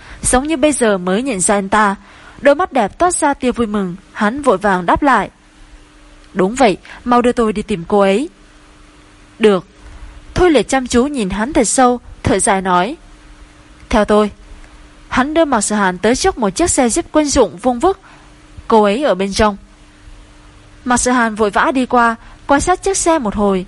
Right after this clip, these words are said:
rồi làm động tác khiến tất cả mọi người kinh ngạc không hiểu nổi. Đem áo mưa kia phủ lên nóc xe jeep.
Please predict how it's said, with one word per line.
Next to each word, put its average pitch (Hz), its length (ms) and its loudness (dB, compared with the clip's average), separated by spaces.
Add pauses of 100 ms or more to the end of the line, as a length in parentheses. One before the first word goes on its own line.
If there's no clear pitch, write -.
rồi 214 220 2
làm 202 180 0
động 175 140 -4
tác 320 220 2
khiến 277 240 -4
tất - 180 -4
cả 240 120 4
mọi 180 180 -6
người 196 200 -2
kinh 285 220 -6
ngạc 247 160 2
không 262 260 -6
hiểu 240 180 -2
nổi. 190 260 0 (960)
Đem 220 260 0
áo 196 180 2
mưa 240 180 0
kia 226 280 0 (220)
phủ 240 200 2
lên 262 160 -2
nóc 370 160 -2
xe 247 180 0
jeep. 269 200 0